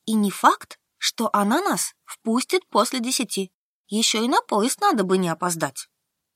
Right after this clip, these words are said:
"Почему не впустит?" изумилась Альжбета. "У нее комендантский час начинается. Ей доктор прописал вечерами поменьше волноваться.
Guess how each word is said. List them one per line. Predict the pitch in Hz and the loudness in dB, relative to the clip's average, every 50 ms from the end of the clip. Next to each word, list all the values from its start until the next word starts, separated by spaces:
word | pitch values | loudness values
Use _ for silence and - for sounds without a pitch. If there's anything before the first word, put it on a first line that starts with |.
| _ _ _ _ _ _ _ | _ _ _ _ _ _ _
"Почему | - 330 240 - - - 349 453 523 480 311 180 | 0 0 0 2 2 0 0 0 2 2 0 0
не | 151 143 151 | 0 -2 -4
впустит?" | - - - - 190 190 - - - 247 240 - - _ _ _ _ _ _ _ _ _ _ | -6 -8 -8 -8 -8 -8 -8 -8 -8 -8 -8 -10 -12 _ _ _ _ _ _ _ _ _ _
изумилась | - 262 233 226 269 247 240 262 277 302 - - - | -2 -2 0 2 2 2 2 2 0 -2 -2 -2 -2
Альжбета. | - 233 240 220 190 175 208 196 - - 196 202 _ _ _ _ _ _ _ _ _ _ _ _ _ _ _ _ _ _ _ | -2 -2 0 -2 -4 -4 -6 -6 -8 -10 -16 -16 _ _ _ _ _ _ _ _ _ _ _ _ _ _ _ _ _ _ _
"У | - 254 240 | 0 2 4
нее | 240 240 247 226 277 359 | 4 4 4 4 2 2
комендантский | - - - 277 247 233 226 208 196 240 302 359 - - - 330 | 0 0 0 2 2 2 2 2 4 2 2 2 2 0 0 0
час | 311 - - 190 196 226 - | 2 4 4 6 6 6 4
начинается. | 254 208 - - 226 220 214 202 196 196 185 - - - 190 190 _ _ - | 0 -2 -2 -2 0 0 0 0 0 -2 -4 -4 -6 -6 -6 -8 _ _ -6
Ей | 240 233 269 269 | -2 0 2 2
доктор | 240 208 285 381 381 - - 285 | 2 4 2 2 2 2 0 0
прописал | 277 - 214 208 - 220 220 - 226 208 208 | 2 0 -4 -4 -2 -2 0 2 2 2 2
вечерами | 202 233 - - 254 233 269 339 415 392 | 2 0 -2 0 4 4 4 4 4 2
поменьше | - - 220 196 214 269 349 - - | 2 2 4 4 2 0 0 0 0
волноваться. | 311 254 277 302 370 453 359 214 180 180 - - - 202 196 | 0 2 2 2 2 0 0 0 0 0 -2 -4 -6 -6 -8